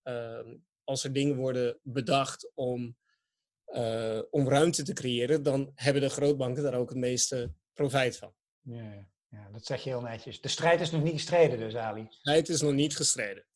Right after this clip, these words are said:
Speaker 2: Je vindt het ook nog niet saai, dus je blijft nog wel even met Bunk, eh, eh, eh, actief.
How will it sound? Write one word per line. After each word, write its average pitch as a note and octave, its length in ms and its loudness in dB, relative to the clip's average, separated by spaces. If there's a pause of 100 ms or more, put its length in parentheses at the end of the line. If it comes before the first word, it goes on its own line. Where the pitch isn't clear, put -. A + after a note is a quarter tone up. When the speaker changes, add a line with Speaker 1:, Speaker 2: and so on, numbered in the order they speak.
Speaker 2:
Je E3+ 120 4
vindt F#3 160 8
het E3+ 80 6
ook F#3+ 80 8
nog G3 120 6
niet F3+ 140 4
saai, G3 320 6
dus F#3+ 120 0
je F#3 60 0
blijft F#3+ 240 8
nog F#3 140 2
wel F#3 100 6
even D#3 120 -2
met E3 160 2
Bunk, E3 280 2
eh, D#3+ 260 10
eh, D3 420 2
eh, D#3+ 340 0
actief. - 540 -4